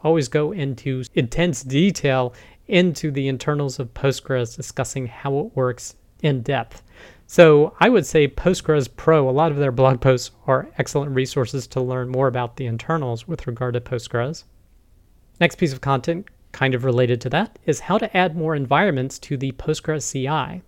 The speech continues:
This is from citus data dot com. And he's talking about if you're getting started with developing in Postgres, you're going to want to have the C I system set up. And this talks about how to go through that process and set it up.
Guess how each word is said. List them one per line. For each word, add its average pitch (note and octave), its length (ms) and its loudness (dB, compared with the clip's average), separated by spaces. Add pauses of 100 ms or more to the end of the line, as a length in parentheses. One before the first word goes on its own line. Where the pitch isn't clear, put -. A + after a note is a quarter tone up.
This D3+ 120 2
is F#3 120 0
from C#3+ 160 -6
citus C#3+ 360 -2
data C3+ 260 -2
dot C3 180 -4
com. C3 340 -4 (500)
And E3+ 80 -4
he's G3 140 2
talking E3+ 200 2
about D#3+ 220 0
if G3 180 -8
you're D3+ 120 4
getting G3+ 240 0
started D3+ 420 0
with C3+ 240 -6
developing C#3 500 -4
in B2 120 -8
Postgres, C3+ 640 -4
you're C#3 100 -12
going C3+ 340 -6
to C3+ 180 -8
want C#3 260 -8
to C#3 140 -8
have B2+ 260 -6
the B2 220 -6
C C#3 260 -4
I E3+ 120 -2
system C3+ 380 -6
set B2 200 -6
up. A#2+ 180 -8 (380)
And C#3 120 0
this C3+ 160 -2
talks - 280 -2
about C3+ 340 -2
how B2+ 300 -6
to B2 400 -6 (260)
go A#2+ 100 -2
through B2+ 180 -6
that B2+ 180 -6
process B2+ 440 -6
and C3 100 -8
set C3+ 180 -6
it C#3 100 -6
up. G3+ 140 -8